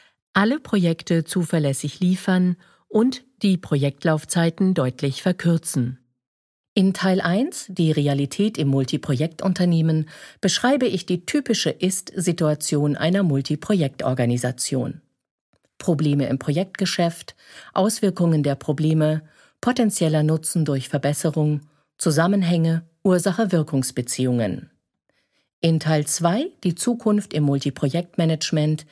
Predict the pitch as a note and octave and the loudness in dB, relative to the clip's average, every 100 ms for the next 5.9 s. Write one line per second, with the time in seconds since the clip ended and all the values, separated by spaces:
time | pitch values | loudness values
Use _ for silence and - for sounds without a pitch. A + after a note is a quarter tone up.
0 | _ - _ - F#3 - C4+ B3+ F#3+ G#3 | _ -20 _ -2 -2 0 2 2 0 -2
1 | - E3 D3 C3+ D3+ E3 F3+ D#3 C3+ C#3+ | 0 0 0 2 0 0 0 0 0 2
2 | D3 C#3+ C#3 C#3 C3 C#3+ G3+ G#3+ F#3+ E3 | 2 2 2 0 0 0 0 -2 -2 -2
3 | C#3 B2 - C#3+ D3 D#3 E3+ E3+ - F3 | 0 -2 -4 0 0 0 -2 -2 -2 0
4 | F3 E3+ - - - D#3 G#3 A3 - D3 | 0 -2 -12 -14 -4 0 0 0 -4 -4
5 | - A#3+ A#3 F3+ D3+ - D3+ D3 C#3+ | -2 -2 0 0 0 0 -2 0 -2